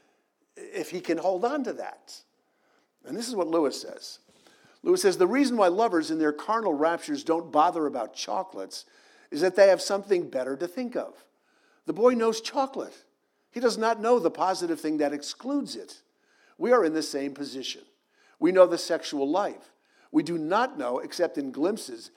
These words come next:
the other thing which in heaven will leave no room for it."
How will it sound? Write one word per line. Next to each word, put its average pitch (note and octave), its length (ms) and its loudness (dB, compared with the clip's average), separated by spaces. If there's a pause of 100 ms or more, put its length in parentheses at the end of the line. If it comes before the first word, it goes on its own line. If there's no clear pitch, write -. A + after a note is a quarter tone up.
(140)
the D3+ 160 -2
other A3+ 260 4
thing C3+ 260 -4
which C#3 220 -2
in D3 200 -4
heaven - 420 -6 (320)
will C#3+ 140 0
leave D3 280 0
no C#3+ 160 -2
room B2 440 -8 (220)
for C3+ 400 -6
it." - 260 -20